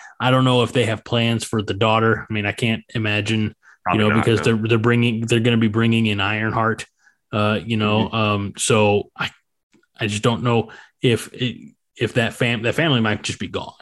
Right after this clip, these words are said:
Speaker 1: you know?
Speaker 2: Yeah.
Speaker 1: So.
Speaker 2: No, I just, just, I, and I didn't really think about it during the movie. It was just
Speaker 1: Oh,
Speaker 2: thought
Speaker 1: you did.
Speaker 2: afterwards.
Speaker 1: You
Speaker 2: Yeah.
Speaker 1: did.
Speaker 2: All right. What else? What else?
Speaker 1: Well, let's talk about the, uh, opening scene,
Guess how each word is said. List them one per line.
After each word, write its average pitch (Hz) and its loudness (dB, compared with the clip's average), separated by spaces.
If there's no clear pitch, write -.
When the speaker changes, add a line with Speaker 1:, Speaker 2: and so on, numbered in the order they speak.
Speaker 1:
you 104 -8
know? - -14
Speaker 2:
Yeah. - 0
Speaker 1:
So. - -12
Speaker 2:
No, 104 2
I 98 4
just, 226 0
just, 240 -2
I, 131 4
and 165 4
I 190 6
didn't 180 4
really 139 4
think 135 4
about 113 2
it 85 0
during 101 2
the 85 -4
movie. 82 -4
It - 0
was 90 2
just - -6
Speaker 1:
Oh, 107 0
Speaker 2:
thought 104 4
Speaker 1:
you 90 4
did. 87 2
Speaker 2:
afterwards. 85 -4
Speaker 1:
You 104 0
Speaker 2:
Yeah. 73 -2
Speaker 1:
did. - -14
Speaker 2:
All 139 2
right. 110 0
What 147 4
else? 95 0
What 135 4
else? - -4
Speaker 1:
Well, 165 2
let's 202 2
talk 240 4
about 196 2
the, 175 -2
uh, 143 2
opening 170 2
scene, 160 0